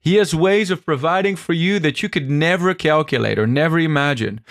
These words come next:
But some people have always lived in a safe zone and have never seen God move in that sense because they've always, you know, just done what they could calculate.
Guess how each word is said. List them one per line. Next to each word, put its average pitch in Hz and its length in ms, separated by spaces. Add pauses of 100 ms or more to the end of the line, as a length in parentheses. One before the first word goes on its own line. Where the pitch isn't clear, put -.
(360)
But - 160
some 190 180
people 170 240
have 127 80
always 190 400
lived 190 240
in 185 80
a 160 80
safe 175 340
zone 135 260
and 131 120
have 127 160
never 165 260
seen 185 300
God 165 260
move 156 220
in 151 80
that 139 160
sense 165 220 (340)
because 160 300
they've 160 160
always, 180 680 (320)
you 156 80
know, 175 160
just 151 500
done 175 300
what 165 180
they 180 120
could 170 180
calculate. 185 640